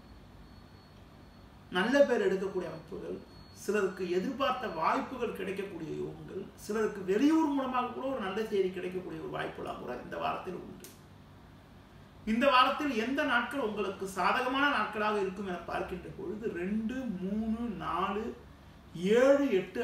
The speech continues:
ஆகிய நாட்கள் சாதகமான நாட்களாக இருக்கும். இந்த வாரத்தில் நீங்கள் சனி பகவானுக்கு வழிபாடாக ஆஞ்சநேய வழிபாடு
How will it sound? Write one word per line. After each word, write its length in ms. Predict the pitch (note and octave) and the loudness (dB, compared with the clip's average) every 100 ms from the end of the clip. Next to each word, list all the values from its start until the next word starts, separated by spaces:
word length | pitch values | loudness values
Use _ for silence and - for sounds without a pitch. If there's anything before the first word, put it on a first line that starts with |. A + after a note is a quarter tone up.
| F3 | 0
ஆகிய 200 | E3 D#3+ - | -2 -6 -8
நாட்கள் 380 | - G#3 G#3 - | -8 -6 -6 -6
சாதகமான 500 | E3 F3+ G3+ G#3 A3+ G3+ | -2 -2 -2 -2 -2 -2
நாட்களாக 420 | - - D#3+ - - | -6 -6 -6 -6 -6
இருக்கும். 160 | - - - - - - - - - - - - - - - - - - A#3 | -10 -14 -20 -20 -20 -20 -20 -20 -20 -20 -20 -20 -20 -20 -20 -20 -20 -6 0
இந்த 120 | B3+ C4+ | 4 6
வாரத்தில் 440 | A#3+ C4 - C4+ A3 | 6 6 0 -2 0
நீங்கள் 320 | G3+ F3 G#3+ - - - - - - - - - - - - - | -2 -2 -2 -4 -12 -18 -20 -20 -20 -20 -20 -20 -20 -20 -14 2
சனி 220 | A3+ C4 C#4+ | 6 8 8
பகவானுக்கு 520 | C#4+ C#4+ B3+ A#3 A#3 F#3+ | 8 8 6 2 0 2
வழிபாடாக 600 | G#3+ A3 A3 G#3 F#3+ G3 G#3 F3 | 2 2 0 2 0 0 0 0
ஆஞ்சநேய 320 | G#3 G#3+ G3 | 0 2 2
வழிபாடு 380 | F3+ F3 F3 D#3+ | 2 0 -2 -4